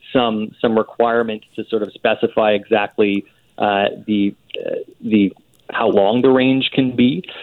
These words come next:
Um, now, th-, there's a lot of components to the Pay Transparency Act aside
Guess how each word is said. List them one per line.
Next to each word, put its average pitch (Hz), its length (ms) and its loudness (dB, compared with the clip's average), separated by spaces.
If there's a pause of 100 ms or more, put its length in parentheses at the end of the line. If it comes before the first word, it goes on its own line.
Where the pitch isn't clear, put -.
(280)
Um, 120 480 -2 (800)
now, 131 460 2 (320)
th-, 127 400 -2
there's 131 180 2
a 123 40 4
lot 127 300 4
of 156 80 0
components 120 560 -8
to 110 60 -12
the 107 100 0
Pay 113 240 -2
Transparency 107 840 -4
Act 98 280 -2
aside 113 640 0